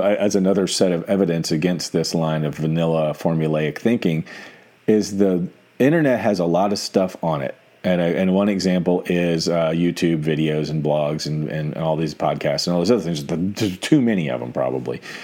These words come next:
Uh, but what I notice a severe lack of in the, in the mix of that seemingly infinite, um, number of shows is content. I see a lot of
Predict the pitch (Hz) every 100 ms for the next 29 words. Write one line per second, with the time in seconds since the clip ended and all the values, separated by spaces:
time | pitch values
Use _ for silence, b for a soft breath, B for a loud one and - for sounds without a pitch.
0 | B - 85 82 95 107 120 101 95 107
1 | 107 98 95 - 92 87 80 76 92 190
2 | 320 320 - 82 80 82 - - 98 98
3 | 90 - 95 87 82 90 95 - 73 80
4 | 78 - - 95 87 82 76 85 92 -
5 | 78 67 - _ B B B - 76 71
6 | 67 69 - _ _ _ 101 92 85 78
7 | 73 - _ _ - 135 135 87 - -
8 | B 104 - - 147 160 107 78 - -
9 | _ b b b b b b b b b
10 | - - 110 104 117 147 - 117 107 101
11 | 90 87 85 92 - 87 82 78 76 -